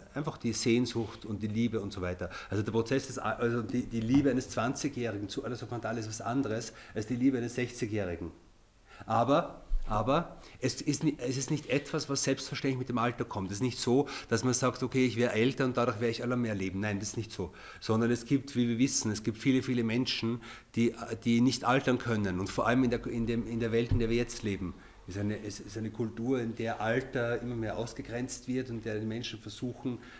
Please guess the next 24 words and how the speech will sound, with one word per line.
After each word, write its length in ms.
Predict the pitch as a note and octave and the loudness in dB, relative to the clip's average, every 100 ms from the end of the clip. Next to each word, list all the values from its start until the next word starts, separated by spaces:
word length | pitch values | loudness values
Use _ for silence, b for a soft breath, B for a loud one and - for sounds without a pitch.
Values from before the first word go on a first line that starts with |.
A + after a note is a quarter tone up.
| B | B
a-, 300 | G#2 A2 - - - - - - - - | -4 -4 -4 -14 -20 -20 -20 -20 -18 -14
den 240 | G#2+ A2 | -8 -6
Prozess 480 | A2 A#2 B2 A#2+ - | -4 -4 -2 -2 -4
des 140 | A2+ | -8
Alterns 400 | F#2+ A2+ B2 A2+ | -4 -2 -2 -6
zu 80 | A2+ | -8
verhindern 560 | - A2 A#2+ A#2 C3 C3+ B - | -6 -4 -2 -2 -2 -4 B -2
und 120 | A2+ | 0
im 100 | A2+ | 0
Prinzip 500 | A#2 A2+ - C3+ C3+ | -2 -4 0 0 0
verzweifelt 720 | A#2+ - - G#2+ A#2 C#3 G#2+ | -4 -4 -2 0 0 -2 -2
werden 300 | A2 A#2 A#2 | -2 0 0
oder 180 | G#2+ G2 | -2 2
hoffnungslos 640 | C3 C3 C3 B2+ A#2 A2 | 0 0 -2 -2 -4 -4
werden, 320 | A2+ A2 A#2 | -4 -4 -4
wenn 80 | A2 | -6
sie 140 | G#2+ G#2 | -4 -2
merken, 320 | G#2+ A2+ A2+ | -2 -2 -6
dass 160 | A2 | -6
sie 80 | - | -4
älter 300 | A2 A#2+ A#2 | -4 -2 -4
werden. 280 | G2 F2+ E2+ B B B B - | -4 -6 -8 B B B B -4
In 140 | G#2 | 2
Wirklichkeit 720 | B2+ C3 - C3 B2 A#2 | 2 2 -2 -2 -4 -4